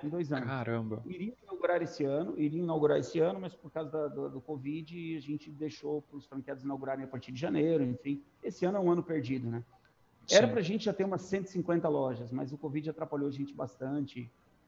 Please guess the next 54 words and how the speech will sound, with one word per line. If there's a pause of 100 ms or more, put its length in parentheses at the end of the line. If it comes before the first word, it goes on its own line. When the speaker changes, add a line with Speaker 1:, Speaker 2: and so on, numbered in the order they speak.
(160)
Speaker 1:
É,
nós
perdemos
algumas
lojas
que, (260)
que
fecharam,
enfim,
porque
ninguém
trabalha
fechado,
né? (320)
Speaker 2:
Exato.
Speaker 1:
Mas,
é, (400)
a
volta
por
cima
e
recuperamos
tudo.
E... (640)
e
a
gente
tá
terminando
o
ano
como
a
gente
começou.
Nós
começamos
o
ano
com
mais
de
cem
lojas,
estamos
terminando
o
ano
com
mais
de
cem
lojas.